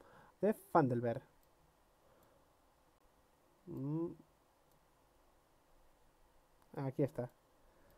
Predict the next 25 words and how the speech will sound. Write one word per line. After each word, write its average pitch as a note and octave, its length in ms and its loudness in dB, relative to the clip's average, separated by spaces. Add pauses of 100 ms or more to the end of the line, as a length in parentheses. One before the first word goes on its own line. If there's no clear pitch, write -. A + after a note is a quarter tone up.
(920)
Bueno, C3 320 0
se - 100 2
ha D3+ 40 8
hecho D3+ 120 0
un C3+ 100 2
token. A#2 320 -6 (460)
Muy C#3 120 4
bien, B2+ 140 4
eh. C3 180 2 (480)
Ma-, A3+ 380 2
a-, A4+ 120 0 (280)
antes G#3 300 2
de A#3 40 8
nada G#3 200 10
decir F#3+ 180 4
que F3+ 100 4
estamos F3 440 6
en - 20 6
la D3 60 8
visión C#3 320 6
de B2+ 100 4
D C3 200 8
M, A#3 280 8 (240)
que D#3 180 8 (180)
esto F#3+ 340 2